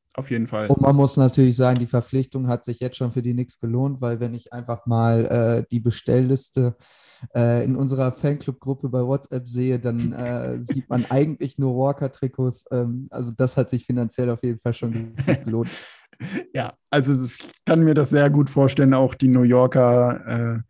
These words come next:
Speaker 1: dass da einige von seinen Trikots gekauft werden.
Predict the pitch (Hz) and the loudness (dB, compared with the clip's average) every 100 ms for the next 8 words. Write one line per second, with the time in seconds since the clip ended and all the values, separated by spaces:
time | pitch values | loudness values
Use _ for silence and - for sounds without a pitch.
0 | - - _ - 123 - _ 123 117 113 | -18 -20 _ -6 -6 -6 _ 2 2 2
1 | 110 - _ _ _ _ _ _ - 156 | -2 -6 _ _ _ _ _ _ -2 0
2 | 170 135 135 139 135 127 120 120 - 120 | 2 2 0 0 2 2 0 -2 -2 -4
3 | - 110 - - - - - - 107 101 | -4 -6 -8 -10 -10 -12 -14 -10 -8 -10